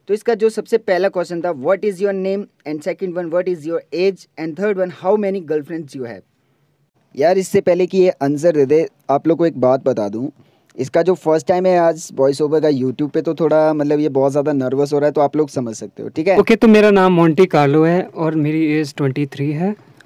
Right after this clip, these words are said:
Speaker 2: और मेरी कोई जीएफ़ नहीं है।
Speaker 1: तो यार, आप लोगों ने सुन लिया ना, तो अब देखिए नेक्स्ट जो क्वेश्चन है वो है आयुष गेमर वाईटी का, ठीक है? आप हिमाचल से कहाँ से हो?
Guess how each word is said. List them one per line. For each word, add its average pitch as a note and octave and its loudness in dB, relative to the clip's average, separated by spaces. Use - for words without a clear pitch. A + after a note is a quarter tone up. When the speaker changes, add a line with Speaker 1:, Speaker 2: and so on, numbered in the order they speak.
Speaker 2:
और E3 2
मेरी D#3+ 0
कोई E3 0
जीएफ़ C#3 0
नहीं C#3+ 6
है। F#3 -2
Speaker 1:
तो C3+ -6
यार, F3+ 4
आप F#3+ 0
लोगों F#3+ 0
ने F#3+ -2
सुन F3 -4
लिया E3+ 0
ना, D3 -4
तो A#2+ -12
अब D#3 -2
देखिए F3+ -2
नेक्स्ट E3 -2
जो G3 -2
क्वेश्चन F#3+ -4
है F#3+ 0
वो E3+ -8
है E3+ -4
आयुष D#3+ 0
गेमर F3 0
वाईटी A#2+ -4
का, G#2+ -14
ठीक C3+ -10
है? D#3+ -8
आप G3 0
हिमाचल E3+ -4
से G#3+ -4
कहाँ D3+ -4
से C#3 -6
हो? G2 -12